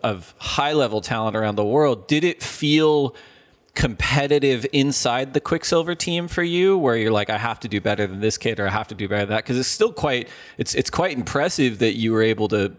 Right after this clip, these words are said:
make it onto those programs, given the level of talent on the team.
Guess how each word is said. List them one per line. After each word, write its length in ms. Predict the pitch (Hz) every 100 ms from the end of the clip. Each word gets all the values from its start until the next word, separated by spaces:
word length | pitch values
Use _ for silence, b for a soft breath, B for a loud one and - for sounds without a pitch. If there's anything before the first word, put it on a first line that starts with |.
| -
make 300 | 131 120 113
it 80 | 104
onto 260 | 113 127
those 220 | 101 95
programs, 540 | - 113 123 120 101 -
given 260 | 117 107
the 80 | 104
level 320 | 98 101 98
of 100 | 92
talent 380 | - 110 107 101
on 80 | 92
the 80 | 92
team. 320 | - 147 95